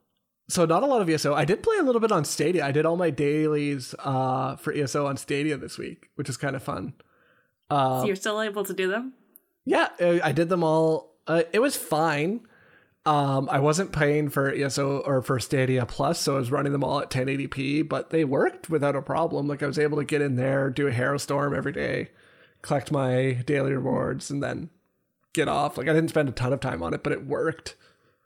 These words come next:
Speaker 1: So it's a nice backup if you don't have a computer for a week. Um,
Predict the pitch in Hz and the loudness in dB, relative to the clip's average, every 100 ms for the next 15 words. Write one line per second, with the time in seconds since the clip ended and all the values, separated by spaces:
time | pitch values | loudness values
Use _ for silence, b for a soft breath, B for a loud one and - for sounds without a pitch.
0 | b b - 143 - - B B B B | b b -4 -4 -4 -10 B B B B
1 | _ _ _ _ _ _ _ _ - 147 | _ _ _ _ _ _ _ _ -2 0
2 | 139 143 - 135 151 160 139 139 139 117 | 2 2 0 0 0 0 -2 -2 -2 -2
3 | 127 131 131 147 127 135 160 - 87 - | 0 -2 -2 -6 -4 -2 0 -2 -6 -4
4 | - - - - - - _ _ _ _ | -6 -6 -8 -8 -14 -20 _ _ _ _
5 | _ _ _ - - - - - - b | _ _ _ -20 -20 -20 -20 -20 -20 b
6 | b b b b b - 143 131 131 127 | b b b b b -4 0 2 0 -2
7 | 123 | -6